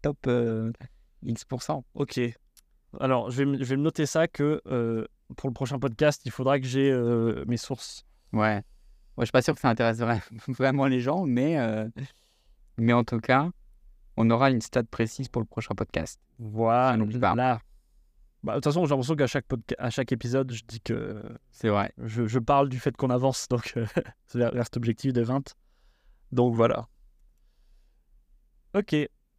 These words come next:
Speaker 2: donc voici, euh, voilà, c'était ça pour nos O K R. On n'en a pas d'autres parce que pour l'instant, voilà, on, on est quand même assez focus sur le, augmenter notre chiffre d'affaires. C'est notre, euh,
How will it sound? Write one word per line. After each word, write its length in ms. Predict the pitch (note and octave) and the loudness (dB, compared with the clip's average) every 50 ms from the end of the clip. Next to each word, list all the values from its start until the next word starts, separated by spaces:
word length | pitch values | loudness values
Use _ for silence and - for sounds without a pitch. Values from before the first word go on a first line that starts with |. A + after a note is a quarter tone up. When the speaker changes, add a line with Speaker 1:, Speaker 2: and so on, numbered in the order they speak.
| _ _ _ _ _ _ _ - | _ _ _ _ _ _ _ -6
Speaker 2:
donc 220 | D#3+ D3+ D#3+ F3+ F3 | -2 0 2 2 2
voici, 200 | E3 E3 - - - | 2 0 -2 -2 0
euh, 220 | D3+ D3 D3 C#3+ | 2 2 2 2
voilà, 200 | C3+ C3+ C3+ E3 | 2 2 2 2
c'était 180 | F#3 - - D3+ | 0 -2 -4 -4
ça 120 | - F3+ | -2 -2
pour 140 | E3 - E3+ | -2 0 0
nos 180 | D3 C#3 C3 C3 | 2 2 2 2
O 40 | C3 | 0
K 120 | - - A#2 | 0 0 2
R. 180 | A#2 C3+ D#3 D#3 | 4 2 2 2
On 60 | C#3+ | 0
n'en 100 | B2+ B2 | 0 0
a 100 | B2 A#2+ | 0 0
pas 180 | A#2 - C#3+ C3+ | 2 0 0 0
d'autres 500 | B2+ A#2 A2+ D3 D#3+ E3 - - - - | -2 -2 2 2 2 2 0 -4 -10 -6
parce 200 | - B2 - - | -6 -6 -4 -4
que 80 | - | -6
pour 160 | C3 A#2 C#3+ | -2 0 0
l'instant, 300 | B2+ B2 A#2 - - C3+ | 2 0 0 0 0 0
voilà, 180 | C3 B2 A#2+ B2 | 2 2 2 2
on, 160 | A#2 A2+ A2 - | 2 0 0 -2
on 100 | A#2+ A2+ | 0 -2
est 80 | A#2 A2+ | 0 0
quand 100 | - C3 | 2 2
même 100 | B2+ B2 | 2 2
assez 160 | A#2 - - | 0 0 -2
focus 560 | - - B2+ A2+ - D3 C3+ - - - - | -2 -2 -2 -2 -2 -4 -4 -6 -8 -12 -12
sur 500 | - - - - - - C3+ C3+ B2 B2+ | -12 -12 -12 -12 -4 -2 0 2 2 2
le, 360 | A#2+ A#2 A#2 A2 A2+ A2+ A2+ - | 2 2 2 0 0 0 -2 -2
augmenter 320 | B2 A#2 C3 B2+ A2+ C3 | -2 0 0 0 0 2
notre 160 | B2+ B2 A2+ - | 0 0 0 -2
chiffre 120 | - B2 | -2 -2
d'affaires. 400 | A#2 A#2 G#2+ - C3 C#3 C#3+ - | -2 -2 0 0 0 -2 -2 -2
C'est 200 | - - - A2+ | -4 -6 -4 -2
notre, 300 | A2+ A2 G2 - - - | -2 -4 -4 -6 -6 -6
euh, 140 | A#2 A#2+ | -4 -4